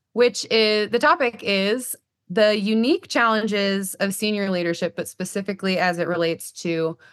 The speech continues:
emotional agility. So we were talking about how important it is for leaders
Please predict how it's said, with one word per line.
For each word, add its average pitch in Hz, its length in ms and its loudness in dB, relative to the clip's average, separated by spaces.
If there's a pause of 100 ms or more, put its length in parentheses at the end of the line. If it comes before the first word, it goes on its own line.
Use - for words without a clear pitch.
(240)
emotional 180 460 0
agility. 143 840 -4
So 175 720 2 (380)
we 185 120 0
were 185 140 2
talking 185 560 0
about 160 600 0
how 180 240 2
important 190 640 0
it 175 120 0
is 165 280 -2 (100)
for 165 540 0 (160)
leaders 170 1000 -2